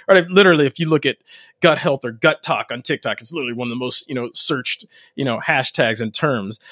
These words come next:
So there's an open door, right, to learn more about, about gut health. That's why there's been some receptivity,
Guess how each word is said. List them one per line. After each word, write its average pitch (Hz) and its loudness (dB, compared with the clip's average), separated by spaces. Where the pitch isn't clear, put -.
So 220 4
there's 240 6
an 269 2
open 233 6
door, 135 0
right, 156 2
to 180 0
learn 160 4
more 135 0
about, 117 0
about 117 -2
gut 120 -4
health. 107 -6
That's - -2
why 311 4
there's 285 0
been 202 4
some 196 0
receptivity, 151 0